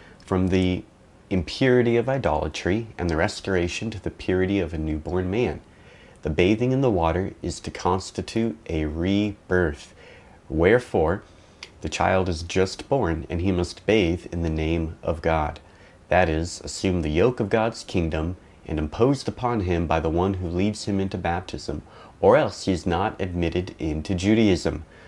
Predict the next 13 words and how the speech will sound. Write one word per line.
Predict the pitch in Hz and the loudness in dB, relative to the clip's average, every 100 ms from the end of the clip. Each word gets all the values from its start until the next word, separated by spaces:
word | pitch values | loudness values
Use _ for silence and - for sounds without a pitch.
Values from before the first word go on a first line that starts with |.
| - | -8
For | - | 0
this | 90 87 | 0 0
very | 80 107 147 | 2 2 2
reason, | 123 147 156 95 87 | 2 0 0 -2 -2
the | - | 0
Israelites, | 107 120 117 80 82 - | -2 0 0 0 -2 -6
before | - 80 - 95 | -8 -6 -2 0
the | 92 90 | 0 0
acceptance | 85 - 107 - 92 90 | -2 -2 -2 -2 -6 -6
of | 85 85 | -6 -2
the | 80 | 0
law, | 110 120 85 90 - | 0 -2 -4 -8 -12
had, | - 131 80 92 | -4 -2 0 -2